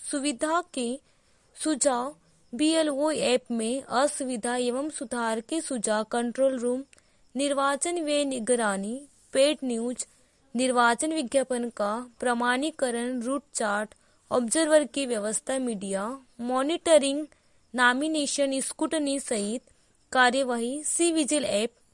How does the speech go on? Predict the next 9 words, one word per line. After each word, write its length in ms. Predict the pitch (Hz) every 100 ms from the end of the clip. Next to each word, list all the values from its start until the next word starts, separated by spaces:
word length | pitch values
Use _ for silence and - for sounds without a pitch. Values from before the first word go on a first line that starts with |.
| 226
नामावली 840 | 233 226 220 247 262 220 196 240 - _ _ _
की 100 | 330
तैयारी 680 | 339 294 277 254 220 233 240
एवं 260 | 220 233 254
printing, 540 | - 262 - 269 311 302
मतदान 520 | 277 277 247 247 277
सामग्री 580 | 269 247 240 247 269 320
के 180 | -
sealing 420 | - 254 214 202